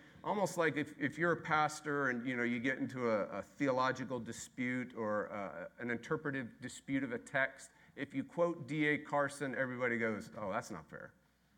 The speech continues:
Okay, you win. D A Carson says Timothy was Paul's favorite agent because he was faithful to Paul's gospel teaching. Oh God, do you still work? Do you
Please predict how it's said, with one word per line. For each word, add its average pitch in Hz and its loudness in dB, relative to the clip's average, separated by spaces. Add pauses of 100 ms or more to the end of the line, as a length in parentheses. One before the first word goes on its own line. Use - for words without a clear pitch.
(540)
Okay, - -4
you 120 -4
win. 80 -8 (1080)
D 170 4
A 185 8
Carson 165 0 (160)
says 147 2
Timothy 170 2
was 131 -2
Paul's 143 2
favorite 156 0
agent 147 0
because 139 -4
he 143 0
was 131 -2
faithful 160 -4
to 135 -8
Paul's 139 2
gospel 120 -2 (380)
teaching. 135 -4 (640)
Oh 262 8
God, 302 6 (460)
do 285 10
you 277 8
still 302 6
work? - 6 (560)
Do 143 4 (100)
you 240 6